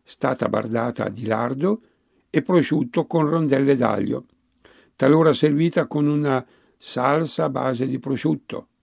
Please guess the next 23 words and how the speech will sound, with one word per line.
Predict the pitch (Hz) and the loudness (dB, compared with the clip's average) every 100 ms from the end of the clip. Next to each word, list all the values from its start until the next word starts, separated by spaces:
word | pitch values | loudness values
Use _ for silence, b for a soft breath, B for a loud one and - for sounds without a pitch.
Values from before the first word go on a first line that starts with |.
| _ | _
vitello, | - 123 - 131 139 120 104 165 | -10 -8 0 2 2 -2 -6 -8
brodo, | 113 120 135 123 117 | -2 0 2 0 -4
burro | 110 147 202 190 185 185 | -2 0 0 -2 -2 -2
e | - | -2
farina. | - - - - - _ _ _ _ _ _ _ _ _ _ _ _ _ _ _ _ _ _ _ _ _ - | -6 -8 -8 -10 -18 _ _ _ _ _ _ _ _ _ _ _ _ _ _ _ _ _ _ _ _ _ -4
E | 262 | -2
c'è | 233 127 | 2 0
anche | 113 - | 0 -2
il | 143 123 | -2 -4
salsiccione. | - 117 110 - 120 - 127 131 123 135 - _ _ _ _ _ _ b b b b b b | -2 -2 -2 -6 -8 -2 0 2 0 -2 -6 _ _ _ _ _ _ b b b b b b
Ogni | - 135 143 | -2 2 4
provincia | 160 175 196 202 | 4 4 4 2
lombarda, | 196 180 165 151 131 156 190 170 | 2 4 4 4 2 2 2 2
celebre | - 139 143 139 123 | 2 0 2 2 0
per | 117 117 | 0 0
i | 117 | 0
formaggi, | - 117 117 127 123 117 165 | 0 -2 0 0 0 0 0
lo | 180 135 | 2 2
è | 127 | 2
anche | 123 120 120 117 | 0 0 -2 -2
per | 117 | -2
i | 117 | -2
salumi. | 104 110 120 113 110 120 | -2 -4 -2 -2 -2 -4